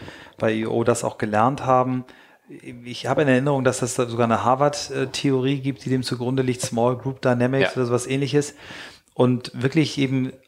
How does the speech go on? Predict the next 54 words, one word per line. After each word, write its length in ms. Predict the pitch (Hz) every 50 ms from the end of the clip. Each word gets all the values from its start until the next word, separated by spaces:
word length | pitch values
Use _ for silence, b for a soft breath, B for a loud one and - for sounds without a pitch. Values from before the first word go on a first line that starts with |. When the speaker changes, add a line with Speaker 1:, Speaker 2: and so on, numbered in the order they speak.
| - -
Speaker 1:
aus 160 | 120 117 -
der 100 | - 127
Formulierung 880 | - 135 131 127 123 123 131 147 151 143 143 143 139 135 131 135 131
nicht 220 | 127 131 127 - -
zu 100 | - 139
kommen, 320 | - - 135 127 127 127
„Du 100 | 117 123
musst 460 | 123 127 139 127 - - - - -
so 220 | - 131 131 135 135
und 120 | 131 120
so“ 260 | 107 98 117 135 156
oder 160 | 165 151 127 123
„Ich 180 | 113 - -
habe 100 | 135 - -
das 260 | - 131 120 - -
Buch 260 | - 147 151 - -
gelesen“ 400 | - 151 143 139 139 143 127 131
oder 160 | 127 117 120 113
„Das 140 | 113 110
geht 200 | - - 135 131
nur 140 | - 127 123
so 180 | 113 107 120 135
und 120 | 156 165 143
so“, 160 | 127 151 147
sondern 280 | 127 135 131 131 127
Speaker 2:
Mhm. 60 | 120 B B B B B B B B
Speaker 1:
„Ich 220 | - 143 117 - 135
hatte 160 | 151 - 156
mal 160 | 143 135 131
eine 180 | 127 123 127 117
vergleichbare 680 | - 131 123 113 117 120 127 120 - - 123 113 110
Situation, 600 | 107 110 107 - 110 107 - - - 117 113 113
damals 360 | 120 113 113 117 117 113 -
habe 120 | 120 117
ich 80 | 110 -
das 240 | - 131 120 - -
gemacht, 300 | 131 117 110 113 104 90
Speaker 2:
Mhm. 40 | 87
Speaker 1:
das 80 | 113
ist 120 | 107 107 110
leider 240 | 107 107 110 113 110
völlig 420 | - - - 127 120 123 120 -
in 60 | 127
die 80 | 127 123
Hose 300 | 110 127 165 170 160 131
gegangen“ 320 | 104 107 101 98 92 98 104
oder 180 | 107 107 113
„Ich 160 | 127 123 - -
habe 200 | 123 117 120 113
das 200 | 117 117 - 123
und 100 | 117 113
das 160 | 120 117 -
Speaker 2:
Mhm. 40 | -
Speaker 1:
gemacht“, 220 | 110 98 98 -